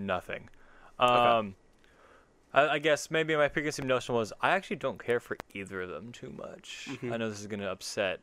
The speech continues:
Speaker 1: uh, the Marky Mark boys in the room. Um, not a huge Mark Wahlberg fan. Still not a huge Mark Wahlberg fan.
Speaker 2: What would you, I mean, yeah, I mean, I can't even think of, besides The Departed.
Speaker 1: Yeah, he's great in The Departed.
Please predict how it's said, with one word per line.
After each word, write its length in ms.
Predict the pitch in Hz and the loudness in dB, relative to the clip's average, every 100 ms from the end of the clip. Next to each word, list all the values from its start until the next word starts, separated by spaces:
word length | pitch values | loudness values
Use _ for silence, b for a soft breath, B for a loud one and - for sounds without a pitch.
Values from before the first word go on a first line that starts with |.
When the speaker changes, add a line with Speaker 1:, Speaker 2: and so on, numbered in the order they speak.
| - | -6
Speaker 1:
uh, 320 | 98 92 90 | -4 -2 -4
the 80 | 92 | -4
Marky 280 | 98 90 95 | -4 -4 -6
Mark 280 | 92 92 - | -6 -6 -6
boys 280 | 90 92 | -8 -8
in 80 | 98 | -10
the 100 | 95 | -10
room. 320 | 95 90 92 - _ b b b | -8 -8 -10 -14 _ b b b
Um, 480 | - 110 107 101 95 - _ | 2 4 4 2 0 -8 _
not 220 | 120 139 | 2 2
a 40 | 156 | 2
huge 180 | 156 120 | -2 2
Mark 200 | 123 110 | 0 2
Wahlberg 280 | 110 107 | 0 0
fan. 320 | 98 107 101 92 _ | 0 0 0 -4 _
Still 260 | - 208 185 | 0 4 6
not 160 | 139 | 4
a 40 | 120 | 2
huge 180 | 113 | -2
Mark 220 | 104 95 104 | 0 -2 0
Wahlberg 320 | 87 90 90 | -2 -2 -6
fan. 320 | - 90 87 - - | -6 -6 -8 -12 0
Speaker 2:
What 140 | 151 | 0
would 140 | 156 135 | 2 -2
you, 100 | 123 | -2
I 80 | 131 | 0
mean, 220 | 135 123 | -2 0
yeah, 180 | 135 104 | 0 0
I 20 | |
mean, 300 | 107 104 104 - _ _ | -2 -6 -10 -16 _ _
I 80 | 120 | -6
can't 180 | 147 131 | -2 -2
even 200 | 113 104 | -4 -6
think 180 | 113 110 | -6 -6
of, 280 | 104 - - _ _ | -6 -10 -20 _ _
besides 380 | - 123 131 123 | -8 0 0 0
The 100 | 117 | -4
Departed. 600 | 107 - 135 120 98 98 - _ _ _ _ | -6 -4 0 0 0 -8 -14 _ _ _ _
Speaker 1:
Yeah, 280 | 113 110 95 | 2 2 2
he's 120 | 95 110 | 0 0
great 160 | 127 127 | 2 2
in 60 | |
The 60 | 107 | 2
Departed. 420 | 104 98 90 95 | 2 2 2 -6